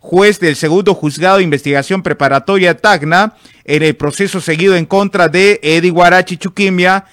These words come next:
y otro por el delito de colusión agravada y otros en agravio del Estado. Se dispone que el juez, eh, Jorge Antonio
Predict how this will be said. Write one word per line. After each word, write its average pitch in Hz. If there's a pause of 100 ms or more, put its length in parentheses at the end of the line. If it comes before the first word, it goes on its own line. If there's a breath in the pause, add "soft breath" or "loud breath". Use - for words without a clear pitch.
(200 soft breath)
y 151
otro 196
por 151
el 135
delito 175
de 147
colusión 143
agravada 139 (320 soft breath)
y 143
otros 208
en 143
agravio 180
del 151
Estado. 139 (280 soft breath)
Se 160
dispone 202
que 143
el 131
juez, 208 (400 soft breath)
eh, 127
Jorge 220
Antonio 170